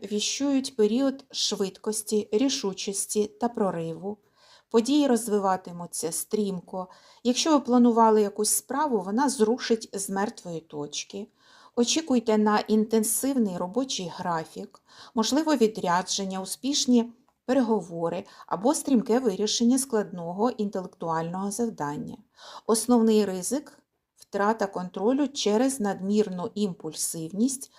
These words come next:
або агресію. Будьте уважні у стосунках з оточуючими. Дійте рішуче, але не забувайте тримати віжжі в руках. Ваша інтелектуальна перевага зараз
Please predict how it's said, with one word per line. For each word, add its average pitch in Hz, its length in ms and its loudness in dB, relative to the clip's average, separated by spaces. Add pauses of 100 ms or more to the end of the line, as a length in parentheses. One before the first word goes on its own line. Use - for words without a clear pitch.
(200)
або 180 340 -2
агресію. 214 880 -2 (320)
Будьте 220 360 0
уважні 226 760 0 (240)
у 208 100 -6
стосунках 180 800 -8
з - 140 -10
оточуючими. 226 1000 -4 (320)
Дійте 294 340 4
рішуче, 170 640 -6
але 285 180 4
не 262 100 8
забувайте 185 600 0
тримати 170 640 -8
віжжі 240 420 0
в 226 100 0
руках. 220 560 -2 (540)
Ваша 208 380 2
інтелектуальна 185 920 -4
перевага 202 640 -2 (640)
зараз 220 640 2